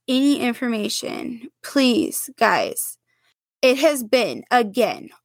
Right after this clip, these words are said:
almost thirty-five years that this family has not had any answers, any closure,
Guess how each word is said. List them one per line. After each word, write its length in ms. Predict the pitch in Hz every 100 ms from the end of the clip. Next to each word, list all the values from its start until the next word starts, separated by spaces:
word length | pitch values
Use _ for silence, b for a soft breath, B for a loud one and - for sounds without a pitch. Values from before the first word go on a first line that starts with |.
| _
almost 540 | 262 262 247 233 226 - -
thirty-five 1400 | - - 262 277 285 285 262 - - 233 226 226 220 214 -
years 840 | 196 180 202 190 92 - - - _ b b b -
that 160 | 240
this 240 | 240 247 -
family 640 | 262 226 220 - 104 - b b b -
has 260 | 262 233
not 300 | 226 220 208
had 280 | - 233 -
any 320 | 226 240 269
answers, 840 | - 233 214 - 185 202 220 - _ b b b -
any 280 | 247 247 262
closure, 880 | - 262 233 208 202 202 202 214